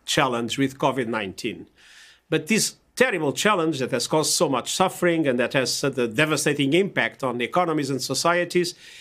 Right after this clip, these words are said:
is an opportunity. We need to rebuild. We need to invest massively rebuilding. So we can either rebuild as it was, which is a huge mistake because of the fragilities of the world,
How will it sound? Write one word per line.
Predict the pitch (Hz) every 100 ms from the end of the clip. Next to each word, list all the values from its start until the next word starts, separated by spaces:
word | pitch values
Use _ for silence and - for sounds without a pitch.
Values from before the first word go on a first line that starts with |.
| - -
is | 190
an | 202
opportunity. | 220 214 214 240 127 - - _ _ _ _ _ _ _
We | 185
need | 226 254
to | 220
rebuild. | 220 190 226 147 - - - -
We | 196
need | 220
to | 208
invest | 190 143 220 226 -
massively | 165 262 - 135 107 92 98
rebuilding. | 135 165 156 240 131 95 92 - - - - -
So | - 233 196
we | 202
can | 226 220
either | 269 262 202
rebuild | 180 180 185 - 185
as | 147
it | 156
was, | 147 131 - - -
which | 160 151
is | 151
a | 139
huge | 127 180 247 131
mistake | 143 - 123 139 -
because | 151 147 147
of | 147
the | 143
fragilities | 160 135 113 254 180 127 120
of | 131
the | 135
world, | 127 208 233